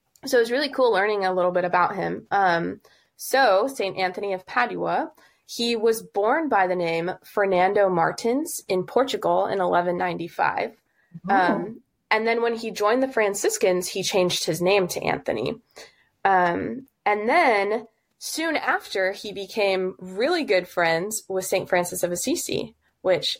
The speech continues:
Speaker 1: I think is just always so fun to hear, like, saint best friend duos. Um, it's just so cool 'cause I'm like, "Wow, I had no idea."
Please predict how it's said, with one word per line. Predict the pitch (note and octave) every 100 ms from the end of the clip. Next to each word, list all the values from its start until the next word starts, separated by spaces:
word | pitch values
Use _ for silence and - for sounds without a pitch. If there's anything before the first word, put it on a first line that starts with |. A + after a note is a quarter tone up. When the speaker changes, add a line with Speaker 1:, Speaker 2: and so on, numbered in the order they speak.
| -
Speaker 1:
I | G3
think | G#3
is | G#3 G#3+
just | A3+
always | G3+ G3 -
so | G3+
fun | - B3 A3+ G3+
to | - F#3 F3 F3+ - - - _ _
hear, | - A#3+ A#3+ G#3+ F#3+ F#3 G3+ - _ _ _ _ _ -
like, | F3+
saint | F3 - G3+ -
best | G3 F3+ - -
friend | F#3 F3+ E3 - -
duos. | F3+ F3+ D#3 B2+ F3 G#3+ - -
Um, | E3+ E3 D#3+ D3 G#3+ - _ _ _ _ _ _ _ _ -
it's | G3 -
just | F#3 -
so | - F3+
cool | F3 E3+
'cause | - -
I'm | -
like, | C4+ C4+
"Wow, | D5 - - _ _ _
I | -
had | -
no | G#3 G#3
idea." | C4 F4+ E4 -